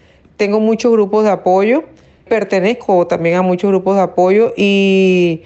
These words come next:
he valorado mucho esto. De verdad, el propósito, servir en la vida.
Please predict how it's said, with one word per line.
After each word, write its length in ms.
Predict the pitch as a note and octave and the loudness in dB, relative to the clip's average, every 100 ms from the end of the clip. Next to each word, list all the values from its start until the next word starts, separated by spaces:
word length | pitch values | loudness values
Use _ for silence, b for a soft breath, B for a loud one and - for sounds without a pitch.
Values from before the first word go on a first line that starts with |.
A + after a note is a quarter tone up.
| - | -2
he 460 | F#3+ F#3+ G3 G3+ G3 | 0 2 0 0 0
valorado 520 | G3 F#3+ F#3 F3+ F#3+ | 0 2 2 0 0
mucho 360 | F#3 F3 F#3+ | -2 -2 0
esto. 340 | E3+ E3+ E3+ D3+ | 0 0 -4 -6
De 120 | E3 | -2
verdad, 320 | F#3 E3 E3+ E3+ | 0 0 0 -2
el 100 | F3 | -2
propósito, 580 | F3 F3 F3 - A3 | -2 -2 -4 -4 -6
servir 420 | - E3+ D3+ D3+ D#3 | -2 -4 -2 -2 -2
en 120 | D#3 | -2
la 80 | D3 | -2
vida. 260 | C#3 D3+ | -2 -4